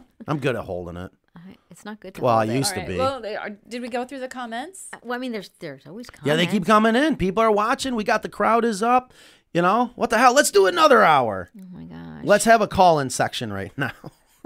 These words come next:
Speaker 1: Um, yeah, and why does it say eighty-five? Are you, are you, you've missed that many calls? Is that what I'm
Speaker 3: Over
Speaker 1: seeing?
Speaker 3: the, the length of my time here, yes.
Speaker 2: Here, we got a question from Scottish Wildman, and he used questions so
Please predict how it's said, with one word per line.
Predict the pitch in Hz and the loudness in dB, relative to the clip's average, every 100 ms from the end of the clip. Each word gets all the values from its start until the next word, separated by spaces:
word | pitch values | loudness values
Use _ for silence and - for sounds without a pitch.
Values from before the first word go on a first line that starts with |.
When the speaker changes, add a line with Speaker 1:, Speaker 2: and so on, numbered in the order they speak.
| - _ _ - _ - - - - _ _ | -20 _ _ -20 _ -20 -20 -20 -20 _ _
Speaker 1:
Um, | 135 131 123 117 113 - - | -6 -2 -2 -4 -6 -10 -6
yeah, | 160 | -4
and | 160 | -2
why | 160 226 | 0 2
does | 247 214 | 2 2
it | 202 | 0
say | 190 175 | -2 -2
eighty-five? | 160 165 151 156 143 113 | 0 -2 0 4 4 4
Are | |
you, | 131 220 233 - | 0 -2 -4 -8
are | 165 | -8
you, | 170 180 | -8 -10
you've | 170 175 | -6 -4
missed | 175 180 - | -2 -4 -2
that | 165 | -2
many | 165 160 | -2 -8
calls? | - - 147 - _ - | -8 -8 -8 -10 _ -8
Is | 135 | -2
that | 240 | 0
what | 269 | 0
I'm | |
Speaker 3:
Over | 269 | -2
Speaker 1:
seeing? | 262 | -2
Speaker 3:
the, | 240 226 220 185 | -4 -4 -6 -8
the | 214 208 | -8 -8
length | 208 220 240 | -8 -10 -14
of | 208 | -14
my | 208 196 | -14 -14
time | 202 202 240 | -14 -12 -12
here, | 269 | -12
yes. | 262 202 160 _ _ _ _ _ | -12 -14 -18 _ _ _ _ _
Speaker 2:
Here, | 277 | -2
we | 214 | 0
got | 233 | -2
a | |
question | - 269 - 247 | -2 -2 -2 -6
from | 214 | -8
Scottish | - 220 208 208 208 | -4 -2 -2 -4 -12
Wildman, | 180 185 190 170 160 | -6 -4 -4 -6 -10
and | 156 156 | -12 -10
he | |
used | 160 160 - | -10 -12 -12
questions | 180 170 151 143 127 _ _ | -14 -14 -16 -18 -18 _ _
so | 160 - | -18 -18